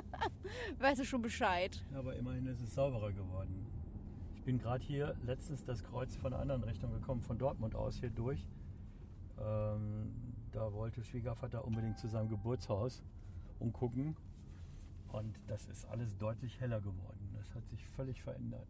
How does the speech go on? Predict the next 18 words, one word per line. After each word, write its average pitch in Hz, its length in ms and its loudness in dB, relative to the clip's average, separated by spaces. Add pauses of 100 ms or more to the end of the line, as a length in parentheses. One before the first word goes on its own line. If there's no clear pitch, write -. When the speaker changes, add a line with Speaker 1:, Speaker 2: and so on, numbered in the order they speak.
(140)
Speaker 2:
Das 113 180 -4
ist - 160 -8
nicht 123 180 -2
mehr 120 120 -2
so 120 140 -2
grau, 127 560 -2
so 110 180 -2
staubig 107 720 -2
und 110 160 -6
alles. 110 280 -4
Ey, 110 60 -6 (280)
das - 100 -8
ist - 120 -8
Wahnsinn. 110 400 -2 (920)
Ich 98 60 -2
war 107 200 2
in 110 140 2
den 104 420 0